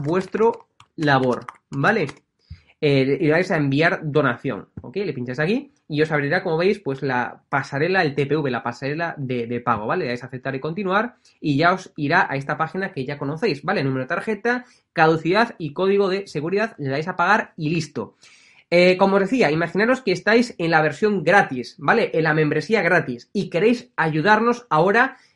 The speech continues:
eh, a, a, digamos, económicamente, ¿no? Pues es muy sencillo, volvemos al menú de la izquierda, pincháis aquí arriba,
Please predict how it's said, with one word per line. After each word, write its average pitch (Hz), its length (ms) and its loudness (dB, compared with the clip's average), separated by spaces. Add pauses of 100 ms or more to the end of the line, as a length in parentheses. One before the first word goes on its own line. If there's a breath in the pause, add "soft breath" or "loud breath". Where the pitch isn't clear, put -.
(120 loud breath)
eh, 135 460 2
a, 127 420 4 (300)
a, 120 240 -4
digamos, 156 340 -6
económicamente, 135 720 -2
¿no? 233 200 -6
Pues - 300 -14
es 151 160 0
muy 170 80 -6
sencillo, 147 320 -4
volvemos 143 460 -2
al 139 160 2
menú 139 200 0
de 156 120 -4
la 156 60 -2
izquierda, 208 540 -4
pincháis 139 320 -6
aquí 143 160 -8
arriba, 208 420 -2